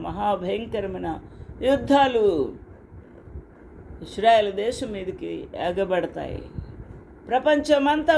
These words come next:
కూడా ఒక్కటైపోతుంది. ఆలోచన చేద్దాం. మనము ప్రవచనాల నెరవేర్పు కాలములో ఉన్నాము. గ్రహించారా? గ్రహించారా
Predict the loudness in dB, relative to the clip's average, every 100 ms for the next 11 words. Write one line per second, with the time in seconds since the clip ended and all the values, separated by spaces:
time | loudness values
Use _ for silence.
0 | 4 2 2 0 -2 2 2 2 -4 -4
1 | -8 -8 -8 -10 -16 -18 -18 -18 -18 -18
2 | -16 -16 -16 -16 -2 0 0 -2 -6 -6
3 | -8 -8 -10 -10 -10 -12 -16 -20 -18 -18
4 | -18 -20 -20 -20 -18 -16 -12 -8 -4 -2
5 | -2 -4 -8 -12 -12 -12 -14 -6 0 2
6 | 2 0 -4 -6 -4 -2 0 -2 -2 -2
7 | 2 2 6 4 2 -8 -8 -8 -10 -16
8 | -18 -16 -12 -8 -4 -4 -4 -4 -4 -4
9 | -6 -8 -8 -10 -10 -12 -6 -6 -4 -8
10 | -8 -8 -8 -10 -12 -16 -20 -18 -18 -18
11 | -16 -16 -14 -4 -2 0 -2 -2 -2 -2
12 | -4